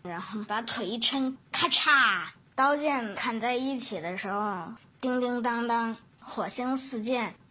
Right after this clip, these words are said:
泰拳不仅仅是一种格斗运动，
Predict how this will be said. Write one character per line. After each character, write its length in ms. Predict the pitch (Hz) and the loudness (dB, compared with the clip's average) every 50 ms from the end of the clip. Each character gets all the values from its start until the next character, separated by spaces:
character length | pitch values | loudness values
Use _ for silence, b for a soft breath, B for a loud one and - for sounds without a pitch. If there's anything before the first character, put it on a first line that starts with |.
| _ _ | _ _
泰 220 | - - 285 269 | -2 0 0 0
拳 340 | 247 262 233 226 240 269 262 | 2 0 0 0 0 0 0
不 100 | 285 285 | 0 0
仅 240 | 233 233 233 247 254 | 0 0 0 0 0
仅 280 | 240 233 214 156 151 | 0 0 -2 -2 -4
是 600 | 208 - - 240 233 226 214 208 202 190 170 151 143 | -4 -4 -4 -2 -2 0 0 -2 -2 -4 -6 -6 -4
一 140 | 170 220 | -4 -4
种 300 | 214 226 202 160 135 139 180 - | -4 -4 -6 -6 -6 -8 -10 -8
格 160 | 185 196 226 | -6 -4 -2
斗 240 | 226 262 262 247 233 | -2 0 0 0 0
运 300 | 240 240 233 220 208 185 | 0 0 -2 -2 -2 -2
动， 240 | 214 208 202 190 | -2 -4 -4 -6